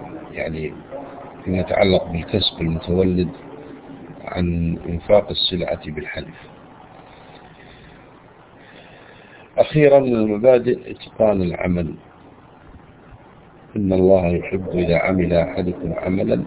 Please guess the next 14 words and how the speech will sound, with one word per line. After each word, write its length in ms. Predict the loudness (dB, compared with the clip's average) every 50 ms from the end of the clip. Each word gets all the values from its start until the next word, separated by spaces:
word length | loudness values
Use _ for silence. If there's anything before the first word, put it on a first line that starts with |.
| -6 -8
أن 120 | -6 -4
يتقنه". 520 | -4 -6 -6 -8 -12 -10 -8 -8 -8 -8 -10 -14 -16 -18 -18 -20 -20 -20 -20 -20 -20 -20 -20 -20 -18 -16 -16 -14 -14 -14 -14 -14 -10 -8
وإتقان 420 | -8 -8 -8 -4 2 4 4 4 4
العمل 500 | 2 0 0 -2 -2 0 0 0 0 0
من 240 | -2 -2 -4 -2
أعظم 400 | 0 0 0 0 2 0 0 0
الأسباب 720 | 0 -2 -2 -4 -10 -10 -2 0 2 4 4 4 2 0 -6
التي 340 | -10 -10 -10 -10 -12 -12 -12 -12
تؤدي 680 | -10 -10 -10 -10 -10 -12 -8 -4 -2 -2 -2 -2 -2 -2
إلى 280 | 0 2 2 2 2 0 -4 -12 -10 -10 -10 -10 -12 -12 -14 -16 -18 -18 -20 -20 -20 -20 -20 -20 -20 -18 -14 -14
التقدم 800 | -14 -12 -10 -10 -8 0 0 0 0 0 0 0 2 2 2 2
والازدهار 680 | 0 0 -2 -4 -8 -6 -4 -2 2 4 4 2 2 0 -6
الاقتصادي. 920 | -8 -10 -12 -12 -12 -12 -6 0 2 4 4 4 2 0 -2 -2 -2 -2 -4 -8 -14 -20 -16 -14 -14 -14 -12 -14 -16 -16 -14 -10 -10 -10 -10 -10 -14 -14 -14 -16 -16 -18 -18 -16 -16 -16 -16 -16 -16 -16 -16 -18 -18 -18 -18 -16 -16 -18 -16 -16 -16 -16 -16 -16 -18 -18 -18 -20 -20 -20 -20 -20 -20 -12 -4 0
واضح؟ 420 | 2 2 4 2 2 -2 -4 -14